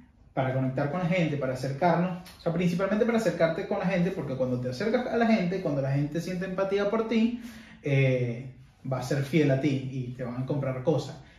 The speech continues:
Y sea empresa o, por lo menos si nos vamos al mundo digital y a todo este peo, eh,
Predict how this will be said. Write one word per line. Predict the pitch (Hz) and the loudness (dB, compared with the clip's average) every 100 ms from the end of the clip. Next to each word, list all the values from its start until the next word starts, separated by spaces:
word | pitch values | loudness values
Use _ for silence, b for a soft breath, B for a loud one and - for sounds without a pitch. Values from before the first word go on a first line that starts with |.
| - | 0
Y | 151 147 147 143 139 | 6 6 6 4 0
sea | 151 156 165 | 0 2 2
empresa | 165 190 202 202 254 262 - - - | 4 4 4 4 2 2 -4 -12 -4
o, | 156 160 196 208 - - - - | 4 6 6 4 -6 -14 -14 -6
por | 151 | 0
lo | 143 | 2
menos | 147 151 | 4 2
si | 214 | 2
nos | 175 | 2
vamos | 147 160 | 2 2
al | 170 | 2
mundo | 143 151 165 180 185 165 | 4 4 6 6 4 2
digital | 156 143 131 139 147 170 175 139 131 | 0 0 0 2 4 6 8 6 4
y | |
a | 127 | 0
todo | 131 135 | 0 2
este | 135 165 | 2 2
peo, | 170 160 165 175 B B B | 4 4 4 4 B B B
eh, | - 143 135 135 135 131 127 127 123 120 - | -4 2 4 4 4 4 4 2 0 -2 -8